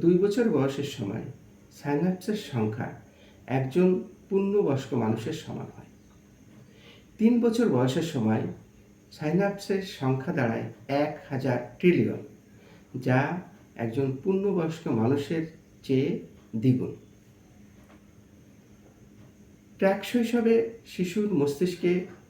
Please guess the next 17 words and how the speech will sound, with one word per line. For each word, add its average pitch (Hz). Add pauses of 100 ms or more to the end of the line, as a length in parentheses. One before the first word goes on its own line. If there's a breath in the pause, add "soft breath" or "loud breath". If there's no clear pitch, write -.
(580)
নিউরনের 185 (140)
সংযোগ, 147 (1040)
সংযোগের 170
যে 156 (120)
জাল, 101 (440)
সেটা 131 (100)
হয় 117 (440 loud breath)
অতি 180 (100)
ঘন 101 (960 loud breath)
এবং 151 (120)
জীবনের 196 (140)
যে 214
কোনো 269 (100)
সময়ের 113
তুলনায় - (360)
সবচেয়ে -
বেশি। -